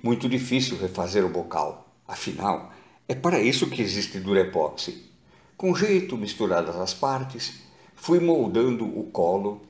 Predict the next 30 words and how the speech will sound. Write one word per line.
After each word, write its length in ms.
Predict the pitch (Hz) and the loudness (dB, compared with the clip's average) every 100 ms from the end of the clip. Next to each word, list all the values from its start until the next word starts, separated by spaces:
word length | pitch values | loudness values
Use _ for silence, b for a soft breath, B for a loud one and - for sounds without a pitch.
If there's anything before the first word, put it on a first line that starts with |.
| B B | B B
imaginando 720 | 135 156 175 170 175 214 185 | 0 2 2 2 0 0 0
como 260 | 180 185 180 | -2 0 0
deveria 380 | 170 165 160 160 | 2 0 -2 -2
ter 220 | 165 151 | -4 -2
sido 340 | - 139 127 | -2 -2 0
originalmente. 960 | 135 131 135 131 131 131 - - - - - _ _ _ b b b b | 0 0 -2 -2 -2 -4 -6 -12 -16 -18 -20 _ _ _ b b b b
O 100 | 214 | -6
fiz 240 | - 214 | 0 0
de 80 | 220 | 2
um 120 | 143 | 2
jeito 280 | 135 160 147 | 2 0 0
grosseiro 580 | 147 127 - 139 95 78 - - | -6 -4 0 2 2 -2 -12 -10
e, 60 | 117 | -4
uma 200 | 139 143 | -2 0
vez 240 | 180 196 | 0 0
seca 340 | - 101 - 80 | 0 -2 -2 -6
a 20 | |
mistura, 560 | 127 - - 139 90 - - _ b b b b b | -8 -8 -2 0 0 -4 -14 _ b b b b b
com 160 | - 113 | -6 -4
a 40 | |
mini 360 | 101 117 127 107 | 0 2 4 2
lixadeira 640 | 98 - 113 90 85 78 | -2 -2 -2 -2 -4 -4
e 80 | 104 | -8
fresa, 640 | - 117 98 98 104 - - b b b b b | -2 2 2 0 -4 -8 -20 b b b b b
fui 260 | - 247 240 | -4 -2 0
lhe 140 | 220 | 2
dando 480 | 156 208 202 202 - | 6 6 4 -2 -6
a 80 | 143 | -8
melhor 400 | 160 143 190 190 | -6 -2 -2 -2
forma, 580 | - 90 80 - - | -2 -2 -2 -8 -16